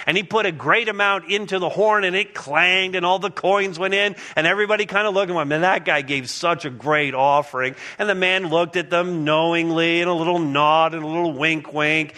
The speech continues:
and everybody knew what an awesome believer this guy was. Well, then his widow came by, and nobody was really paying much attention to her, and she took a couple of pennies, and she just threw them in, and they barely made any noise at all,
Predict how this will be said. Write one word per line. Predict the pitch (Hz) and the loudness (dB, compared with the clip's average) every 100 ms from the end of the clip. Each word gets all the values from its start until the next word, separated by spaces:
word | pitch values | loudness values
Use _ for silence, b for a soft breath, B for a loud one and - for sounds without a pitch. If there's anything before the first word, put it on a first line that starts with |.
| B B | B B
and | 165 | 2
everybody | 208 220 220 202 | 2 0 0 0
knew | 196 | -2
what | 196 170 160 | 0 0 0
an | |
awesome | 160 170 170 - 156 151 B B B | 2 2 2 -2 -4 -4 B B B
believer | 147 151 151 131 | -2 2 2 0
this | 120 113 | -4 -2
guy | 117 98 | 0 2
was. | 92 85 - _ _ _ _ _ _ _ _ _ _ _ _ _ B B | 0 -6 -12 _ _ _ _ _ _ _ _ _ _ _ _ _ B B
Well, | 139 | -8
then | 143 | -6
his | 156 131 | -6 -6
widow | 156 170 139 | -2 -2 -2
came | 131 120 | -4 -2
by, | 120 120 | 2 2
and | 135 | 0
nobody | 131 131 | -4 -6
was | 123 | -6
really | 135 127 | -6 -8
paying | 123 131 | -6 -6
much | 120 117 | -6 -10
attention | 113 127 127 127 | -8 -8 -6 -8
to | 113 110 | -10 -6
her, | 113 123 | -2 -2
and | 120 | -4
she | 107 123 | -8 -14
took | - 123 | -14 -14
a | 113 | -12
couple | - 123 131 | -8 -8 -6
of | 120 - | -8 -8
pennies, | 135 120 117 113 | -8 -8 -8 -10
and | 113 | -14
she | 110 113 | -14 -14
just | 113 - | -14 -14
threw | - 127 | -14 -12
them | 110 107 | -10 -8
in, | 117 113 | -6 -8
and | 110 | -8
they | 104 | -10
barely | 107 120 117 | -6 -6 -6
made | 113 107 | -8 -8
any | 117 117 | -8 -10
noise | 110 110 107 | -10 -12 -14
at | 107 | -16
all, | 95 101 101 104 | -14 -10 -6 -8